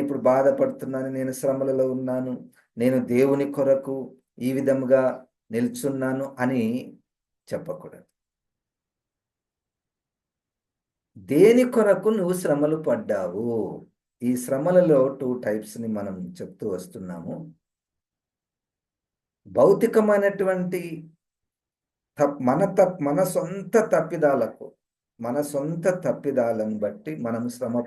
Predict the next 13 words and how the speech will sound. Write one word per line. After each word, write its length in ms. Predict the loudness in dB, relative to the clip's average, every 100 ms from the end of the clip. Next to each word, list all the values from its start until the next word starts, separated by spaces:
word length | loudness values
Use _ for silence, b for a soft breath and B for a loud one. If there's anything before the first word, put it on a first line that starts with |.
| -4
పొందితే, 400 | -6 -6 -8 -8 -10 -18 _ _ _ _ _ _ _ _ _ _ -4
మనం 260 | 0 2 2
సహిస్తే 520 | 2 0 -2 -4 2 4 4 2
అది 120 | -4 0
దేవునికి 320 | 0 0 -4 -10
ఇష్టమైనటువంటిది 880 | -6 -4 -2 0 -2 -4 -6 -6 -8 -6
కాదు, 280 | -4 -4 -6 -8
అది 120 | -8 -2
దేవుని 220 | -2 -2 -4
సంతోషపెట్టేది 1000 | -6 -2 -2 -2 -6 -8 -8 -6 -8 -8 -14
కాదు. 180 | -20 -20 _ _ _ _ _ _ _ _ _ _ _ _ _ _ _ _ _ _ _ _ _ _
ఉదాహరణకు 600 | 0 6 6 6 0 -2 -4
మనము 400 | -2 -2 -2